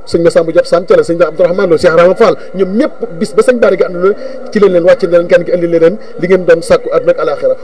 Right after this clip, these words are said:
Wax leen ca arab, euh, ci luñ ko mën a nettale ca arab,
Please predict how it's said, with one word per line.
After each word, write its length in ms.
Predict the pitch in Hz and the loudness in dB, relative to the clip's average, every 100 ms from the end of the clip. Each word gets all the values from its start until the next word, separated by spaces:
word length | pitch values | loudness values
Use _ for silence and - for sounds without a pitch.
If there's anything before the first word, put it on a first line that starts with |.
| - | -2
Wax 140 | 208 202 | 0 2
leen 240 | 185 220 | 2 2
ca 120 | - 185 | 2 4
arab, 160 | 214 160 - - 170 | 2 0 -8 -2 2
euh, 200 | 175 170 156 - | 2 0 -8 -8
ci 100 | - | -6
luñ 120 | 233 | -2
ko 80 | 233 | 0
mën 140 | 208 180 | 2 2
a 40 | |
nettale 320 | 180 175 160 | 2 2 0
ca 160 | 165 180 | 2 2
arab, 160 | 190 | 2